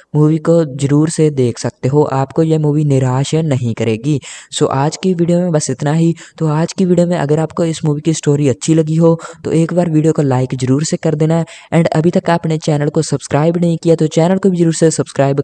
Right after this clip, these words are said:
कर देना, ताकि आने वाले सभी मूवी अपडेट्स आपके पास पहुंचते रहें। तो The Hobbit An Unexpected Journey मूवी के बारे में जानकर आपको कैसा लगा, हमें कमेंट करके जरूर बता देना।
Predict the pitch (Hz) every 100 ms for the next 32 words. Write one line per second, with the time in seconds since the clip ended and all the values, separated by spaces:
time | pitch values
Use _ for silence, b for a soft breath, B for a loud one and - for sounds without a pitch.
0 | - 156 165 170 170 B B B 160 160
1 | 175 160 170 180 185 170 165 160 151 151
2 | 147 135 135 131 - - 139 135 - 151
3 | 131 117 - 160 156 131 117 - 120 131
4 | 127 151 127 B B 180 180 175 151 135
5 | 151 190 - 175 175 170 190 - - 165
6 | 180 156 147 156 175 165 160 160 165 156
7 | 156 156 147 143 147 160 156 160 - 120
8 | - 160 165 170 160 165 B 165 170 165
9 | 156 160 160 151 - 151 139 131 127 139
10 | - 117 107 107 113 143